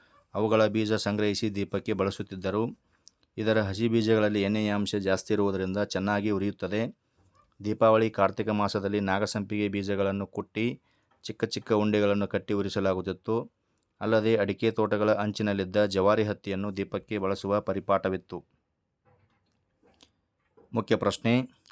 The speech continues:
ಕವಿ ಸಾಹಿತಿಗಳ ಜನ್ಮಸ್ಥಳ, ಕಾಲ, ಕೃತಿ ಮತ್ತು ಬಿರುದು ಪ್ರಶಸ್ತಿಗಳನ್ನು ಕುರಿತು ವಾಕ್ಯ ರೂಪದಲ್ಲಿ ಬರೆಯಿರಿ. ಪ್ರಶ್ನೆ ಇಪ್ಪತ್ತೆಂಟು, ಡಿ ಎಸ್ ಜಯಪ್ಪಗೌಡ. ಡಿ ಎಸ್ ಜಯಪ್ಪಗೌಡರು ಚಿಕ್ಕಮಗಳೂರು ಜಿಲ್ಲೆಯ ಮೂಡಿಗೆರೆ ತಾಲೂಕಿನ ದಾರದಹಳ್ಳಿಯಲ್ಲಿ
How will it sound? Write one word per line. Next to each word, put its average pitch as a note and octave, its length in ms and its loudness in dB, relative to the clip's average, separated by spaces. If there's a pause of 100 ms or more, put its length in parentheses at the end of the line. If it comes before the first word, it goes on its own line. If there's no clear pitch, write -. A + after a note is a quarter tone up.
ಕವಿ A#2 280 2
ಸಾಹಿತಿಗಳ G#2+ 580 2
ಜನ್ಮಸ್ಥಳ, G#2 640 0
ಕಾಲ, G2+ 500 2 (540)
ಕೃತಿ G#2+ 360 -4
ಮತ್ತು G#2 340 -4
ಬಿರುದು G2+ 340 -4
ಪ್ರಶಸ್ತಿಗಳನ್ನು F#2+ 640 -4
ಕುರಿತು F#2+ 340 -6
ವಾಕ್ಯ F#2+ 260 -2
ರೂಪದಲ್ಲಿ F#2+ 560 -4 (260)
ಬರೆಯಿರಿ. F2+ 420 -6 (1500)
ಪ್ರಶ್ನೆ G#2 280 -4
ಇಪ್ಪತ್ತೆಂಟು, G2+ 680 -4 (100)
ಡಿ G#2+ 160 0
ಎಸ್ A2 200 -2
ಜಯಪ್ಪಗೌಡ. G2 540 -2 (1400)
ಡಿ A2 140 2
ಎಸ್ A#2 200 2
ಜಯಪ್ಪಗೌಡರು G2+ 720 0
ಚಿಕ್ಕಮಗಳೂರು A2 640 0
ಜಿಲ್ಲೆಯ G2 340 0
ಮೂಡಿಗೆರೆ G#2 440 -2
ತಾಲೂಕಿನ G2 480 -2
ದಾರದಹಳ್ಳಿಯಲ್ಲಿ G2+ 920 0